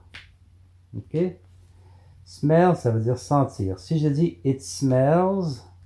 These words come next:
it smells, on met le S parce que c'est la troisième personne. It smells good, ça veut dire ça sent bon.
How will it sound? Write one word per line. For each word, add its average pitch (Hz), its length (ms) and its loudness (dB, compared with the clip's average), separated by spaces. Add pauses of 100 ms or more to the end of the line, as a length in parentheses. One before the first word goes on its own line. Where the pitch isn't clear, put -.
(920)
it 143 500 0 (220)
smells, 120 540 0
on 110 60 2
met 107 160 2
le 104 260 -2
S 127 240 0
parce - 200 -8
que - 80 -8
c'est 95 140 -6
la 98 100 -2
troisième 104 320 -4
personne. - 440 -6 (720)
It 117 120 -6
smells 135 500 4
good, 170 280 6
ça 123 120 2
veut 113 60 2
dire 139 180 0
ça 113 240 -2
sent 139 380 2
bon. 117 440 2